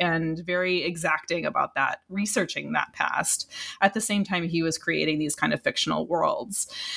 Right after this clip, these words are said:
And so I think it wasn't just a,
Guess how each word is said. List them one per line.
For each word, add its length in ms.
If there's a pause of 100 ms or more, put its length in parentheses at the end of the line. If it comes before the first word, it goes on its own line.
(240)
And 500 (840)
so 120
I 80
think 220
it 100
wasn't 300
just 240
a, 180